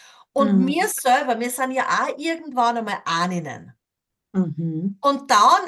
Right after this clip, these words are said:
Speaker 1: ist es auch so, sind wir Ahnen, die einmal gerufen werden, wo wir auch noch die nächsten Generationen unterstützen können, weil sie die erinnern an uns, was wir Gutes getan haben,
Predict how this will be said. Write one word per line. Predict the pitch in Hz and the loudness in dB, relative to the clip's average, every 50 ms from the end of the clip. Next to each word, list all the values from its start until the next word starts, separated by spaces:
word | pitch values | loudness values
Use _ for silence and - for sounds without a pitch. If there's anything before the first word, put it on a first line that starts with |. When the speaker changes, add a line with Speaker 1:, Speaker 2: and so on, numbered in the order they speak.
| - | -8
Speaker 1:
ist | - 311 302 311 | -10 -10 -10 -10
es | 311 294 - | -8 -8 -6
auch | - 220 240 269 330 330 | -4 -2 -2 -2 -2 -4
so, | - - - 339 311 262 214 175 170 175 - _ _ _ _ _ _ _ _ _ _ - - | -4 -4 -4 -2 0 0 0 0 -2 -4 -8 _ _ _ _ _ _ _ _ _ _ -8 -6
sind | - - 262 214 247 294 330 | -2 2 2 4 4 2 2
wir | 339 359 - - | 2 2 2 2
Ahnen, | 185 190 196 247 302 339 330 320 311 294 262 | 2 2 2 2 0 -2 -4 -6 -6 -6 -6
die | 294 - | -6 -4
einmal | - 233 233 233 220 226 | -4 -2 -2 -2 -4 -6
gerufen | 254 240 202 175 - 220 247 277 294 277 - - - 349 349 330 269 226 | -8 -10 -10 -10 -6 -4 -4 -2 -4 -4 -8 -10 -12 -10 -10 -10 -10 -8
werden, | 208 233 208 196 185 185 190 190 202 247 294 359 427 - _ _ _ _ _ _ _ _ _ _ | -6 -4 0 2 2 2 2 2 0 -4 -8 -10 -12 -16 _ _ _ _ _ _ _ _ _ _
wo | 226 226 285 302 285 311 | -8 -4 -4 -2 -2 -2
wir | 294 285 294 349 381 370 | -4 -2 0 2 4 4
auch | - 240 233 233 240 | 4 4 4 2 2
noch | 240 254 | 2 -2
die | 254 277 | -4 -6
nächsten | 254 247 240 262 277 - - - 381 381 339 | -4 -2 -2 -2 -2 -2 -4 -8 -8 -8 -6
Generationen | 349 339 330 311 285 285 285 - - 285 269 262 262 233 | -6 -6 -6 -6 -6 -8 -8 -6 -4 -4 -2 -2 -4 -4
unterstützen | 226 240 - 226 233 226 226 - - - 302 349 349 349 - - 370 339 | -6 -8 -6 -6 -6 -4 -4 -6 -8 -8 -6 -6 -6 -4 -4 -4 -4 -6
können, | 339 - - 240 214 202 202 202 190 | -8 -10 -8 -8 -6 -6 -6 -6 -4
weil | 208 214 220 | -2 -2 -2
sie | - - | -4 -6
die | 233 247 254 | -6 -6 -2
erinnern | - 196 190 - - 247 302 320 359 381 302 | 0 0 -2 -2 -4 -6 -4 0 2 2 2
an | 240 214 190 | 2 0 -2
uns, | - 170 185 190 180 214 | -4 -8 -8 -8 -8 -8
was | 202 214 - | -8 -8 -4
wir | - 233 233 233 226 _ _ | -2 -2 -2 -2 -4 _ _
Gutes | - 302 392 415 - - 233 226 - - | -6 -2 -2 -2 -2 -2 -2 -2 -2 -4
getan | 233 214 180 - - 185 196 185 170 175 180 180 | -8 -8 -10 -10 -8 -4 -2 0 0 0 -2 -2
haben, | 214 185 175 180 214 277 330 | 0 2 2 2 0 -2 -8